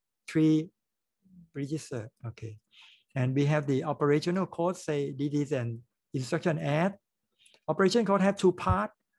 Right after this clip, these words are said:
One is opcode zero one one zero zero one one, okay. And then the second part of opcode is function seven,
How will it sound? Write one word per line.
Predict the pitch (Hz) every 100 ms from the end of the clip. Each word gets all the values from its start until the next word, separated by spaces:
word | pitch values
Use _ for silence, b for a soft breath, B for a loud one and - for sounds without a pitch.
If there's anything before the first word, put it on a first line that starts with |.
| _ -
One | 156 160
is | 147 139 151 196 -
opcode | 180 - 165 185 185 _ _ _ _
zero | - 240 240
one | 190 190 185
one | 180 180
zero | - 185 180
zero | - 175 156
one | 147
one, | 135 117 95 _ _ 120
okay. | 120 113 120 _ _ b b b b
And | 139 139
then | 156 156
the | 143
second | - 233 233 247
part | - 190 196
of | 160
opcode | 165 156 - _ 151 151 160
is | 147 131 135 131 _ _ _ _ _ _ _ -
function | - 180 180 147
seven, | 120 123 135 185 240